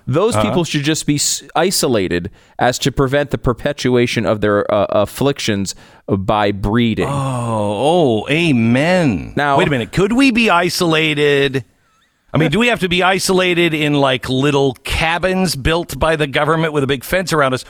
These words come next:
Speaker 2: Or can we just have, like, the middle of the state?
Speaker 1: Well, that's, this is a good question because she,
Speaker 2: Right.
Speaker 1: she addressed this. And
Speaker 2: Oh,
Speaker 1: as
Speaker 2: she
Speaker 1: you
Speaker 2: did.
Speaker 1: know,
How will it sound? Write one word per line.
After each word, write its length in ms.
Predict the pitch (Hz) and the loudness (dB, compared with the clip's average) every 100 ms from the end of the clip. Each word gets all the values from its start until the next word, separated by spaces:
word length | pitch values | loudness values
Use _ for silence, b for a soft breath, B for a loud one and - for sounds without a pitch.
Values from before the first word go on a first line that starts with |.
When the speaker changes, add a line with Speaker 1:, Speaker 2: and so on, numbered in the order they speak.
| B | B
Speaker 2:
Or 120 | 185 | -2
can 220 | - 208 202 | 0 0 2
we 140 | 233 | 2
just 280 | 196 214 - | 0 -2 -2
have, 200 | 196 160 | -4 -2
like, 200 | 156 - | -2 -2
the 60 | 143 | -2
middle 280 | 143 135 | 0 0
of 120 | 123 104 | -2 -2
the 80 | 107 | -4
state? 420 | - 80 - - - | -4 -6 -8 -10 0
Speaker 1:
Well, 120 | 254 | 2
that's, 200 | 277 - | 2 -2
this 240 | 135 143 143 | -2 0 0
is 80 | 143 | 0
a 40 | |
good 160 | 180 170 | -2 0
question 400 | 269 381 - - | -2 0 -2 0
because 220 | 135 139 | 0 0
she, 180 | - 185 | -2 -2
Speaker 2:
Right. 180 | 139 156 | 0 0
Speaker 1:
she 60 | 196 | 0
addressed 460 | 151 196 311 - - | 0 2 2 0 0
this. 300 | 95 123 - B B B - | 0 0 -2 B B B 0
And 140 | 214 | 2
Speaker 2:
Oh, 40 | 277 | 2
Speaker 1:
as 80 | |
Speaker 2:
she 80 | 254 | 2
Speaker 1:
you 60 | 359 | 2
Speaker 2:
did. 40 | 262 | 2
Speaker 1:
know, 420 | 277 143 175 | 2 2 0